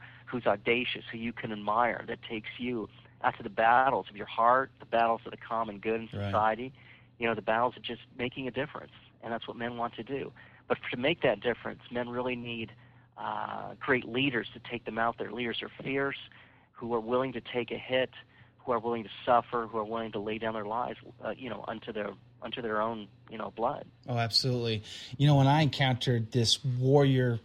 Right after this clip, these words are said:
Speaker 2: king, this, this priest, you know, in Jesus Christ, was when I started to compare, you know, Genesis chapter three with the passion.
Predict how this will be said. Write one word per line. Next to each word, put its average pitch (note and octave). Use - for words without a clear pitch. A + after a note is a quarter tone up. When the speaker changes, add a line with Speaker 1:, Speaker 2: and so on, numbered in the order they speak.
Speaker 2:
king, C3
this, A#2
this D3
priest, -
you D3+
know, C3
in D3+
Jesus C3+
Christ, D#3+
was C#3+
when D3+
I D3
started D#3+
to C#3+
compare, C3+
you C3
know, A2
Genesis D#3
chapter C3+
three C3
with A#2
the A#2
passion. A2